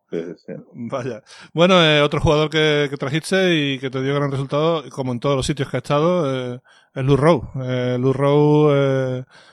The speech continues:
Speaker 2: eh, bueno, eh, en Gijón quizás relanzó un poco su carrera, ¿no? Y, eh, para luego terminar siendo M V P de la liga, en, sobre todo en el Caja San Fernando, ¿no?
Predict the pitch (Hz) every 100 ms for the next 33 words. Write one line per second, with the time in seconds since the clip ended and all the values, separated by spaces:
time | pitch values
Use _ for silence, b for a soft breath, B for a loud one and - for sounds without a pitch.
0 | b - 131 139 160 123 117 117 117 117
1 | 117 131 117 139 143 151 156 147 - 147
2 | 156 156 165 156 - 156 151 139 143 139
3 | 180 151 147 185 165 139 135 135 135 131
4 | 143 143 143 143 143 135 147 139 139 135
5 | 135 b b b - 151 147 151 147 135
6 | 147 151 139 135 131 131 135 - 135 135
7 | 147 143 131 131 127 139 175 135